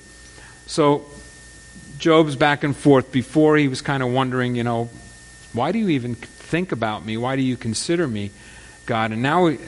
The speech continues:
and now he's wondering why God just doesn't leave him alone.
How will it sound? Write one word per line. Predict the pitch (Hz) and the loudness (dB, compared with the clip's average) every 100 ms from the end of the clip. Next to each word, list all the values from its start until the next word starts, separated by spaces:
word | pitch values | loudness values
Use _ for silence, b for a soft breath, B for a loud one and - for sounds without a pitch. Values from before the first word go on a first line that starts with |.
| - - | -18 -10
and | 113 120 | -6 -4
now | 143 180 | -2 0
he's | 185 127 | 2 0
wondering | 120 123 117 117 110 104 | 0 -2 0 -2 -2 -4
why | 113 127 127 | -2 -2 -2
God | 123 120 113 | -2 -2 -2
just | 120 117 - | -4 -6 -2
doesn't | 123 104 104 - 104 | -4 -2 -6 -10 -8
leave | 104 117 127 | -4 0 0
him | 127 | -2
alone. | 110 101 98 82 | -4 -4 -6 -8